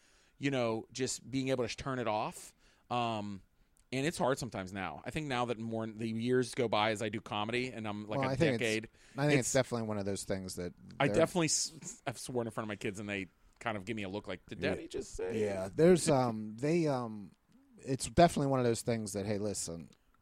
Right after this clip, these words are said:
Speaker 2: they're gonna pick it up their
Speaker 1: Yeah,
Speaker 2: own way.
Speaker 1: right.
Speaker 2: L-, you just don't need to force it. But then the
Speaker 1: Right.
Speaker 2: other, the other side of the coin saying, "Hey, they're gonna hear it anyways. They might
Speaker 1: Right.
Speaker 2: as well, you know, what's the big deal? It's just words." It's pro-, I guess you could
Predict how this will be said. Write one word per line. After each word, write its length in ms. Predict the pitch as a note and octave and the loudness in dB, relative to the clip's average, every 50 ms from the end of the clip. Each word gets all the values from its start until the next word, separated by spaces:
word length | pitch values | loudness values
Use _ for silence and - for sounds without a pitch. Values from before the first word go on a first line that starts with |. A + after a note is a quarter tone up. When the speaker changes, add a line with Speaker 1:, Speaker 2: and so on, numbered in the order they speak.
| _ | _
Speaker 2:
they're 280 | - A2+ A2+ B2 B2+ C3 | -12 -6 -2 0 2 2
gonna 180 | C3 B2 A2+ G#2+ | 2 2 0 -2
pick 240 | - - A2 - - | -2 -4 -4 -4 -4
it 80 | G2 G2 | -4 -4
up 200 | G2 G2 - - | -6 -6 -8 -8
their 100 | G#2 G2 | -6 -2
Speaker 1:
Yeah, 200 | - A2+ G2+ G#2 G#2+ | 0 0 0 0 -2
Speaker 2:
own 100 | A2 G#2+ | -4 -4
way. 400 | G#2+ G#2 A2 G#2+ G#2+ A2+ A2+ A2 | -4 -2 -2 -2 -2 -4 -4 -4
Speaker 1:
right. 220 | G#2 G2 F2 F2+ G#2 | -2 -2 0 0 -2
Speaker 2:
L-, 120 | A#2 A2+ - | -4 -4 -4
you 120 | C3+ B2+ | -4 -4
just 220 | A#2+ A2+ A2 G#2 - | -2 -4 -6 -4 -2
don't 200 | A#2+ A2+ G#2+ G2 | -2 -2 -2 -4
need 160 | G#2 G2+ F2+ | -6 -6 -6
to 60 | F#2+ | -8
force 400 | - - - F#2+ F#2+ G#2 - - B2 | -10 -10 -8 -6 -6 -4 -4 -2 -2
it. 140 | B2+ C3+ - | -2 -2 -4
But 140 | - A2+ - | -6 -4 -2
then 120 | C#3+ C3+ | 0 2
the 60 | C#3 C#3 | 4 4
Speaker 1:
Right. 60 | C#3 | 4
Speaker 2:
other, 220 | C#3 D3 C#3+ - - _ _ - | 4 4 2 0 -2 _ _ 0
the 80 | C3+ | 2
other 180 | C#3 C#3 D3 D3+ | 2 4 4 2
side 280 | - - - C#3+ C3+ C3+ | 2 2 4 4 4 4
of 60 | C3 | 2
the 60 | C3 | -2
coin 300 | - - - C#3 C3+ C3+ | -4 -2 -2 -2 -2 0
saying, 320 | C3 - - C3+ C3+ C#3 C#3 | -2 0 2 2 2 2 0
"Hey, 160 | E3 G#3 F3 | 0 0 2
they're 160 | A2 A#2+ B2 | 2 2 2
gonna 180 | B2 C3 B2+ C3 | 2 0 0 2
hear 180 | B2+ C#3+ C#3 C#3 | 2 4 4 4
it 80 | C3+ | 4
anyways. 560 | C3+ C#3 D3 C#3+ C3 A#2+ A2+ A2+ A2+ A2+ A2 - | 4 2 2 2 2 2 2 2 2 0 0 0
They 100 | B2+ A#2+ | 0 0
might 120 | A#2+ A#2 | 0 0
Speaker 1:
Right. 80 | A#2+ A#2+ | 0 0
Speaker 2:
as 160 | A#2+ A2+ - | 0 -2 -2
well, 400 | A#2+ A#2+ A2+ A2+ A2+ A2 G#2 G2+ - _ _ _ _ - - - _ _ _ | -2 -2 0 0 -2 -4 -6 -8 -12 _ _ _ _ -20 -20 -20 _ _ _
you 100 | - A#2+ | -6 -4
know, 300 | A2+ G#2 G2 G2 G2 F#2 A#2 | -2 -2 -2 -2 -2 -4 -2
what's 260 | A#2+ B2 A#2+ - - | -2 -2 -2 -4 -6
the 100 | - A#2+ | -6 -4
big 200 | A2 A#2 G#2+ F#2+ | -4 -4 -4 -4
deal? 220 | G2 G#2 G2+ G#2 | -4 -4 -4 -4
It's 140 | F#2+ F2+ - | -6 -6 -8
just 200 | - G2 - - | -8 -8 -8 -8
words." 300 | - F2 E2+ F2 E2+ - | -8 -8 -8 -8 -8 -8
It's 160 | - F#3+ - | -8 -8 -8
pro-, 200 | - - G3+ F3 - D#3 D3 - | -4 -2 -2 0 2 2 2 2
I 60 | C#3+ C#3+ | 0 0
guess 260 | D#3+ F#3+ G3 - - | 0 0 -2 -2 -4
you 160 | - B2 A#2+ | -4 -4 -4
could 260 | - B2+ G#2+ G2+ F#2+ | -4 -4 -6 -8 -10